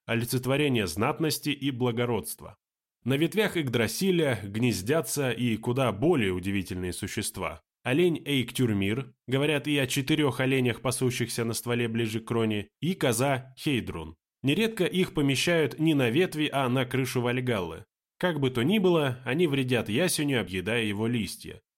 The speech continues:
Зато молоко волшебной козы питает эйнхериев, воинов, живущих в Вальгалле. И молоко это непростое. По сути, это хмельной мёд.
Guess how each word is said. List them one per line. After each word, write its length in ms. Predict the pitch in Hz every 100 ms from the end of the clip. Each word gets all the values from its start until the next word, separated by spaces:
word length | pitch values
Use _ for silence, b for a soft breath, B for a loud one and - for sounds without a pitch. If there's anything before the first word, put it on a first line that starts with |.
| _ -
Зато 320 | 113 143 220
молоко 320 | 165 127 127
волшебной 520 | 135 123 135 135 104 95
козы 300 | 113 175 196
питает 520 | 135 165 160 156 -
эйнхериев, 800 | 156 147 175 127 87 76 - _ -
воинов, 580 | 95 139 185 185 180 -
живущих 560 | 101 98 98 117 131 -
в 60 |
Вальгалле. 600 | 98 117 113 92 82 87 - _ _ _ -
И 80 | 127
молоко 380 | 110 101 185
это 160 | 180 165
непростое. 800 | 160 143 156 - 147 104 80 - _ _ _ -
По 100 | 110
сути, 580 | - 185 190 175 139 - -
это 220 | 151 180
хмельной 460 | 165 151 113 120 135
мёд. 340 | 110 78